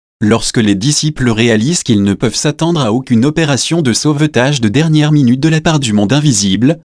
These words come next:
ils s'enfuient tout. La peur éteint leur dernière lueur d'espoir. Si Jésus ne se protège pas, comment les protégera-t-il ?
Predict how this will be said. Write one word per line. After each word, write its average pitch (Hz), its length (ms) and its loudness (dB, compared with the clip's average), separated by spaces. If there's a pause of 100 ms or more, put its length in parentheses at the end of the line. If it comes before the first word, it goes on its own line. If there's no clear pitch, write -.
(120)
ils 107 180 0
s'enfuient 143 480 -2
tout. 95 180 -4 (380)
La 117 140 2
peur 160 320 0
éteint 160 260 0
leur 165 160 -2
dernière 139 460 0
lueur 110 220 2
d'espoir. 95 600 -2 (400)
Si 120 220 -2
Jésus 139 280 0
ne 165 100 2
se 151 120 -2
protège 123 520 -2
pas, 123 260 -2 (200)
comment 151 260 2
les 123 120 0
protégera-t-il ? 147 840 -2